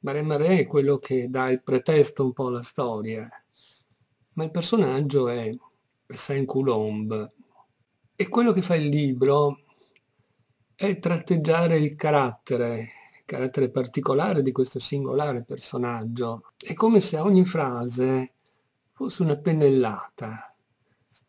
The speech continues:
oppure un colpo di scalpello, dal quale poi emerge, no? Questa scolpita, questa, questa figura che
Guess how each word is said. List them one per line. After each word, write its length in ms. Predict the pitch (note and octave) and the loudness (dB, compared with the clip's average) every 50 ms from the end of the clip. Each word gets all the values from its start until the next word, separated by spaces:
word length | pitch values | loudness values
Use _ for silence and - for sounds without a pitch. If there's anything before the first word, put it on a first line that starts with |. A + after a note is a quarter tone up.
| _ _ _ _ _ _ _ | _ _ _ _ _ _ _
oppure 300 | - - - C4 C4 A#3 | -10 -6 -2 2 6 6
un 100 | G3 F3 | 6 6
colpo 280 | F3+ G3+ F#3+ F#3 - E3 | 6 4 2 4 2 0
di 100 | D3+ C#3+ | 0 0
scalpello, 1000 | - - D#3+ C#3+ C3 C#3+ - C#3+ B2 A2 A2 A2 A2 G#2+ G2+ G2+ - - - _ _ _ _ _ _ _ | 0 0 0 0 0 0 0 0 2 2 -2 -4 -6 -8 -10 -12 -14 -20 -20 _ _ _ _ _ _ _
dal 160 | - C#3+ D3+ | -10 -10 -6
quale 260 | - F#3+ - - - | -4 -4 -4 -2 -2
poi 180 | - E3+ E3+ D3+ | 0 0 0 2
emerge, 880 | C#3+ C#3+ D#3 D#3 D3 B2+ A#2+ A#2 A2+ A2 A#2 G#2+ A2+ B2+ - - - _ | 2 2 4 4 2 2 0 -4 -6 -6 -6 -8 -8 -8 -12 -16 -16 _
no? 260 | - C3 C#3 D3 C#3 - | -6 -4 -4 -4 -6 -4
Questa 520 | - C3 A#2+ - - - B2+ B2 A#2+ - _ _ _ _ _ _ _ _ _ | -2 -4 -4 -4 -6 -8 -8 -8 -8 -10 _ _ _ _ _ _ _ _ _
scolpita, 800 | - - - - F3+ E3+ E3 E3 - D3+ C#3 C3 A#2+ - B2+ A2 | -20 -4 2 4 4 4 2 2 2 2 2 2 0 -2 -6 -4
questa, 360 | A2 - B2 A2+ - - B2+ | -4 -4 -4 -4 -4 -6 -6
questa 320 | A#2+ C#3+ C#3 - - E3 D3 | -6 -6 -10 -8 -6 -8 -8
figura 720 | - - E3+ D3+ D3+ F3 F#3 E3+ C#3+ C3+ C3 B2+ A#2+ A#2+ | -4 -4 -4 -2 2 2 2 2 2 2 2 0 0 -2
che 400 | A#2 - - D#3 D3 C3+ C3 - | -4 -6 -4 -2 -2 -2 -2 -4